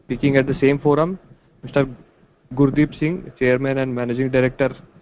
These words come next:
N T P C, said, "Hydrogen as the next big carrier of energy," uh, while pointing out towards its enormous availability and zero environmental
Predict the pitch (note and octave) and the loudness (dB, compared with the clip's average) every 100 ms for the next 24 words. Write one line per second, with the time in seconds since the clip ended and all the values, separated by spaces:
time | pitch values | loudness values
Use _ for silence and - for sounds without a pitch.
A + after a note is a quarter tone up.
0 | _ _ _ A#2 A#2+ C3 C3 B2 C3 B2 | _ _ _ -2 0 0 0 -2 0 0
1 | D#3 - - - - - - - A#2+ B2+ | 0 -4 -16 -20 -14 -12 -12 -4 0 2
2 | C#3 D#3 D3 C#3 C3 C3 B2+ D3+ - C3+ | 2 2 2 0 0 0 2 0 -2 -4
3 | C3+ C3+ - _ _ _ _ - B2 B2+ | -2 -2 -4 _ _ _ _ 0 2 4
4 | B2+ B2 A#2 - _ _ _ _ _ _ | 2 2 0 -4 _ _ _ _ _ _
5 | _ - A2 A2+ A2 C#3 F3+ D#3+ - - | _ -4 2 2 2 -2 -6 -10 -20 -20
6 | - _ - - A2 A2 G#2+ A2+ G#2+ A#2+ | -20 _ -18 -6 0 0 2 0 0 -2
7 | A2+ A2+ G#2+ - _ - A#2 A2+ A2 A2+ | -2 -2 -4 -8 _ 0 4 4 4 -4
8 | A2 G#2+ A2 A2 A#2 A2+ G#2+ A2+ A2+ A#2 | -2 2 2 0 -4 -2 0 0 0 -2
9 | C#3 B2 A2 A2 A#2 A#2 A2 G#2+ G#2+ A2+ | 0 0 2 2 2 2 0 -2 -4 -4
10 | A2 G#2+ A#2 | -8 -4 -4